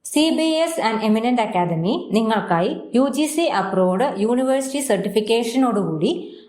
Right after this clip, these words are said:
അറുന്നൂറിൽ പരം കോഴ്സുകൾ പ്രൊവൈഡ് ചെയ്യുന്നു. കൂടാതെ, government recognized distance and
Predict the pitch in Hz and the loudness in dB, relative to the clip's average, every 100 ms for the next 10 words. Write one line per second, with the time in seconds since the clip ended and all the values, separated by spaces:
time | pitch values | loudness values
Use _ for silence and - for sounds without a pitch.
0 | - 247 285 302 320 330 330 190 202 196 | 2 2 2 0 0 0 0 0 -2 -2
1 | - 214 233 220 208 330 - 269 269 269 | 2 2 0 -2 -2 0 2 2 2 0
2 | 269 240 180 156 - - - _ _ _ | 0 0 0 -2 -6 -14 -20 _ _ _
3 | _ _ _ _ _ _ _ _ _ - | _ _ _ _ _ _ _ _ _ 0
4 | 240 208 147 156 233 - - - _ 208 | 2 4 2 0 -2 -4 -14 -20 _ 2
5 | 254 294 311 349 269 208 180 180 170 208 | 4 2 0 -2 0 -2 0 0 0 -2
6 | - - - 190 247 247 294 311 330 - | -6 -10 -12 0 2 2 0 0 -2 -4
7 | 208 214 | 2 2